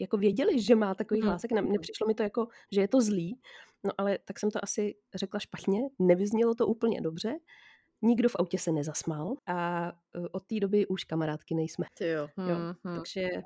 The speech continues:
Speaker 1: takže jestli se tohle k ní dostane, tak, eh, se hluboce omlouvám a byl to blbej vtip a hlavně jsem byla rozespalá, prostě úplně mimo, v, prostě v polospánku.
Speaker 2: Já, já tady to přesně znám.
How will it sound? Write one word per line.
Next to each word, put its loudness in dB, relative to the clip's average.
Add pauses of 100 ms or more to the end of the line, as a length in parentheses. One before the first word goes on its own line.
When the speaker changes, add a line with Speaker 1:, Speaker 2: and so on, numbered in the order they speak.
(280)
Speaker 1:
takže 6
jestli 8
se 8
tohle 8
k 6
ní 12
dostane, 4
tak, -6
eh, 0
se -4
hluboce -2
omlouvám 2
a -4
byl -2
to -2
blbej 2
vtip -4
a -4
hlavně -4
jsem -6
byla 0
rozespalá, -4
prostě -20
úplně 2
mimo, 8
v, -4 (140)
prostě -8
v -20
polospánku. -4
Speaker 2:
Já, 2
já 6
tady 4
to -2
přesně -6
znám. -4